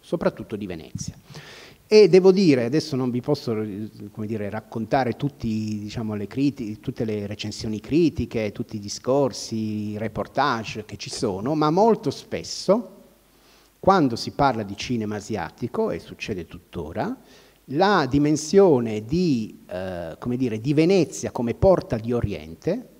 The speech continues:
quindi con una tradizione di commerci con l'Oriente che arriva da Marco Polo, il cui prossimo anno festeggeremo, se non ricordo male, i settecento anni dalla morte, fino a oggi, l'idea che questa città,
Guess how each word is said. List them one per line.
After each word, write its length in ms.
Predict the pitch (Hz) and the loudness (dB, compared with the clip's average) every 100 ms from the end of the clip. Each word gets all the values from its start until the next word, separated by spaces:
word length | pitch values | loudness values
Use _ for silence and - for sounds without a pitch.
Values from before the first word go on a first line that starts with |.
| _ | _
quindi 280 | - 101 190 | -10 -8 -6
con 160 | - | -6
una 180 | 110 110 | -6 -6
tradizione 920 | 110 113 107 107 - 135 139 113 98 | -6 -6 -6 -10 -2 2 4 2 -2
di 360 | 95 120 117 - - | -4 -4 -4 -8 -20
commerci 920 | - 113 113 131 131 92 - - 85 73 | -10 -4 -2 0 0 -4 -8 -12 -12 -16
con 240 | - 117 110 | -6 -4 -4
l'Oriente 720 | 104 117 139 113 101 - - | -2 2 4 2 -2 -8 -10
che 140 | 98 | -8
arriva 300 | 92 131 113 | -2 -2 -2
da 100 | 104 | -4
Marco 300 | 104 104 104 | -8 -8 -8
Polo, 400 | - 127 101 87 | -2 -2 -2 -8
il 120 | 82 | -12
cui 180 | - 101 | -12 -10
prossimo 440 | 95 95 - 95 101 | -10 -12 -12 -10 -8
anno 180 | 110 | -8
festeggeremo, 720 | 104 95 - 95 95 104 107 | -8 -12 -14 -14 -10 -8 -6
se 140 | 98 95 | -8 -10
non 100 | 95 | -12
ricordo 380 | 87 - 95 101 | -14 -16 -12 -8
male, 160 | 110 | -6
i 60 | 107 | -8
settecento 640 | - 101 107 117 104 104 | -12 -16 -14 -12 -12 -8
anni 280 | 98 92 90 - - - - - - _ | -10 -10 -16 -20 -20 -20 -20 -20 -20 _
dalla 240 | 98 107 | -12 -8
morte, 500 | 113 127 104 - - - - _ | -2 -2 -2 -6 -12 -14 -20 _
fino 500 | - - 143 113 85 - | -8 0 2 2 -2 -4
a 280 | 117 107 - | -4 -4 -2
oggi, 560 | 120 90 98 143 254 254 - - _ _ _ _ - | -2 -4 -4 0 0 0 -8 -20 _ _ _ _ -6
l'idea 440 | 143 151 190 131 | 0 6 6 6
che 140 | - 107 | 2 0
questa 320 | 202 - 180 | 2 2 -2
città, 580 | - 165 - 104 - | -2 -6 -4 -6 -6